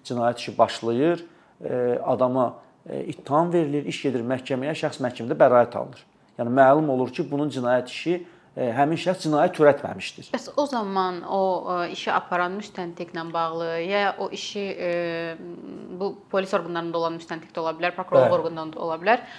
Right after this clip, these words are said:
Speaker 2: Həmin, e, şəxslə bağlı hansı tədbir görülür? Ya da elə qayıtsaq, məsələn, inzibati xətt haqqında protokol tərtib edilir, sonradan ləğv
Speaker 1: Bəli.
Speaker 2: olunur. Onu, e, tərtib edən, e, polis əməkdaşı ilə bağlı hansı tədbirlər görülür?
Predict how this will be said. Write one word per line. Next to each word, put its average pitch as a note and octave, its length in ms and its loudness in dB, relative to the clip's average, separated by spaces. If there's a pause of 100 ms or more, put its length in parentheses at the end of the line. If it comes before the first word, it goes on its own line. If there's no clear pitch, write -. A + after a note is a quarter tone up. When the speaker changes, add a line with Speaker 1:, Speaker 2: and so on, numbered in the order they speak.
(220)
Speaker 2:
Həmin, B3+ 400 2
e, G3 120 -4 (140)
şəxslə G3+ 440 -4
bağlı E3+ 260 -6
hansı E3 180 -10
tədbir E3 320 -8
görülür? E3+ 320 -2
Ya A#3 120 4
da G#3+ 80 0
elə G#3 240 -2
qayıtsaq, F#3 360 -2
məsələn, F3+ 220 -10
inzibati F3+ 340 -2
xətt F3 160 -6
haqqında F3 240 -10
protokol F3+ 400 -6
tərtib E3 240 -8
edilir, F3+ 280 -6
sonradan F#3+ 360 -2
ləğv F3+ 180 2
Speaker 1:
Bəli. E3 80 0
Speaker 2:
olunur. G3 320 0 (380)
Onu, G3 280 0 (220)
e, F3 100 -2
tərtib F#3+ 360 -4
edən, F#3 300 -4
e, E3+ 140 -6 (480)
polis F#3+ 200 -2
əməkdaşı F3 480 -6
ilə E3+ 140 -12
bağlı E3 260 -2
hansı E3+ 200 -10
tədbirlər E3+ 400 -8
görülür? - 260 -14